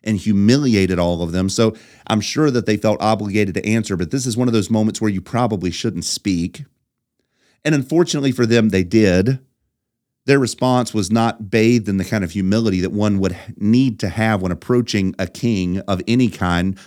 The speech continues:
much less the King of Kings and the Lord of Lords. So their reply and the way that Jesus responds to them confirms their foolishness and the inevitability of their impending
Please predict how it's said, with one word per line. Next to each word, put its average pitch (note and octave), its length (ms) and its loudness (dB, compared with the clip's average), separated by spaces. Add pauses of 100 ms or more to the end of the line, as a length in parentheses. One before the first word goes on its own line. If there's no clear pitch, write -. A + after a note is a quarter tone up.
much A2+ 240 -2
less A#2 180 0
the F#2 100 -4
King A2+ 280 -2
of E2+ 140 -4
Kings F#2+ 300 -2
and F2+ 100 -4
the F2+ 40 -2
Lord F2+ 220 -2
of D2+ 80 -10
Lords. G2 460 0 (320)
So C3 560 2 (640)
their C#3+ 240 2
reply A#2 920 0
and A#2+ 120 2
the A#2 60 4
way C3+ 180 4
that A#2 100 2
Jesus G#2+ 460 -2
responds C#3 500 -2
to G#2+ 100 -4
them F#2+ 360 0 (340)
confirms D#3+ 720 2
their C3 140 2
foolishness A2+ 640 0
and B2 160 2
the A#2 100 4
inevitability A2+ 720 2
of E2+ 100 0
their F#2+ 140 2
impending F2+ 640 0